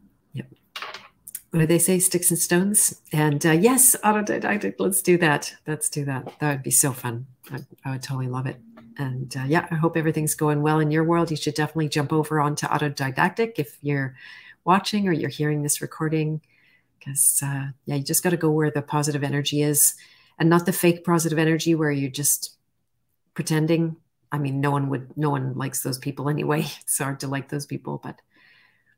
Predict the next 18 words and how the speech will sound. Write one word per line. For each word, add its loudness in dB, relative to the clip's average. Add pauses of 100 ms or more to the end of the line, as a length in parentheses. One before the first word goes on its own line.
(600)
I -4
just, -4 (140)
I -2
just -2
think, -4
you -6
know, -4 (200)
it's, 2 (220)
life's 2
short 2
and -2
may 2
as 2
well 0
be -4
around -4
people -6
who, -4